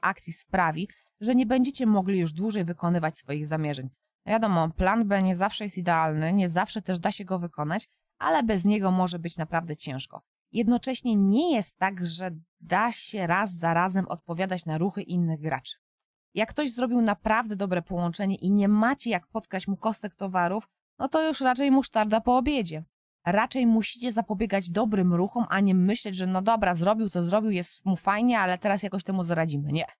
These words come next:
tak się nie da. Z pewnością w Age of Steam nie jest to dobre postępowanie. Jednak to, co w tej grze jest najlepsze, to emocje. Patrząc na planszę i w ogóle na całą oprawę graficzną, możecie sobie pomyśleć, że jakie tu mogą być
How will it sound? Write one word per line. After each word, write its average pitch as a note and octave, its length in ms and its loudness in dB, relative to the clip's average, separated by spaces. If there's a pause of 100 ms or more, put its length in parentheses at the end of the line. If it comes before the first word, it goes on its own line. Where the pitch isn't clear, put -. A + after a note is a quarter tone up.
tak - 180 -2
się G3 160 -6
nie E3 120 -2
da. - 140 -6 (440)
Z - 100 -20
pewnością A#3+ 540 2
w F#3+ 60 -4
Age G3 200 -2
of D#3 80 -8
Steam F#3 340 0
nie A#3 200 0
jest A3 160 -4
to F3 80 -8
dobre D#3+ 300 -2
postępowanie. D3 680 -8 (520)
Jednak A#3 440 2
to, - 160 -2
co A3+ 140 -2
w - 40 -14
tej F3 160 -2
grze F3 200 -8
jest D#3+ 180 -8
najlepsze, F#3 640 -2 (100)
to E3 80 0
emocje. E3 560 0
Patrząc A3+ 380 -2
na - 80 2
planszę F3 460 -2
i F3+ 60 -6
w E3+ 60 -4
ogóle F3 260 0
na E3 120 -2
całą F#3 380 0
oprawę F3 380 -2
graficzną, E3 460 -6
możecie E3+ 300 -4
sobie E3+ 180 -6
pomyśleć, E3+ 580 -4
że D#3+ 240 -8 (380)
jakie B3+ 260 -4
tu - 140 -8
mogą F3 280 -4
być D#3+ 180 -8